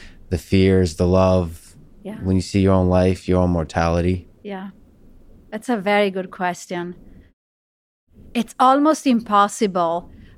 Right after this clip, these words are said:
Speaker 2: to dissociate sometime, for me, some of the things we do or some of the things that other people do from, "Oh, that's because that part of the brain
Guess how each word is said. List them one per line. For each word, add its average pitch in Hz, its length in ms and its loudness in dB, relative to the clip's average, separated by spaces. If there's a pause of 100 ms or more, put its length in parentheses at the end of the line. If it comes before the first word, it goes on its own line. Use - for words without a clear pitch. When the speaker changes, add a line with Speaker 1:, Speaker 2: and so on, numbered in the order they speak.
(140)
Speaker 2:
to 247 80 -4
dissociate 202 880 0
sometime, 196 800 -4 (460)
for 226 200 2
me, 196 400 -2 (240)
some 240 280 2
of 247 160 2
the 214 80 0
things 208 360 -4
we 214 100 -2
do 196 220 2
or 214 540 2
some 202 260 -2
of 214 140 0
the 202 80 -4
things 196 440 -4
that 190 260 -2
other 214 240 0
people 214 360 -6
do 190 420 0
from, 185 600 0 (460)
"Oh, 202 500 2
that's 214 280 -4
because 208 580 0
that 208 240 0
part 190 260 2
of 180 160 -2
the 185 80 0
brain 180 640 -2